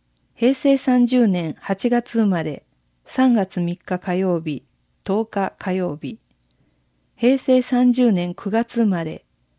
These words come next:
四月七日火曜日、八日水曜日。三歳六ヶ月児健診。平成二十八年九月生まれ、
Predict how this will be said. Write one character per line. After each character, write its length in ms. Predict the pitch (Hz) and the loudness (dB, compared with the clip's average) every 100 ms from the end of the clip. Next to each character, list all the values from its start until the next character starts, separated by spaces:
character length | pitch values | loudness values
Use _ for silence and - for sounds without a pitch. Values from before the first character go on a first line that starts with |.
| _ _ _ _ _ _ _ _ _ _ - | _ _ _ _ _ _ _ _ _ _ -6
四 160 | 226 | -4
月 260 | 233 247 240 | -2 0 2
七 300 | 233 226 220 | 4 2 0
日 280 | - 202 - | -2 -4 -4
火 160 | - | -2
曜 260 | 208 196 170 | 0 0 -2
日、 300 | 156 143 - _ _ _ - | -4 -8 -8 _ _ _ -2
八 240 | 208 220 | 0 0
日 300 | - 196 - _ _ _ _ - | -2 -6 -6 _ _ _ _ -4
水 220 | 214 202 | -2 0
曜 240 | 196 165 151 | 0 0 -2
日。 180 | 147 - _ _ _ _ _ _ _ _ _ _ _ _ _ _ _ _ _ | -8 -10 _ _ _ _ _ _ _ _ _ _ _ _ _ _ _ _ _
三 200 | 285 294 | 4 4
歳 220 | - 196 | 4 0
六 140 | 175 180 | 2 -2
ヶ 200 | - 226 | -2 2
月 300 | 247 - 226 | 2 2 -6
児 120 | 226 | -4
健 260 | - 220 185 | 0 0 0
診。 300 | - 143 - _ _ _ _ _ _ _ _ _ | -4 -8 -8 _ _ _ _ _ _ _ _ _
平 200 | - 254 | 0 0
成 240 | 269 269 254 | 2 6 8
二 180 | 262 254 | 8 6
十 160 | 208 | 2
八 300 | - 190 - | 0 -6 0
年 180 | 208 175 | 0 0
九 160 | - 196 | -4 -4
月 240 | 220 - | -4 0
生 120 | 226 | 0
ま 160 | 196 165 | 2 0
れ、 200 | 151 | -4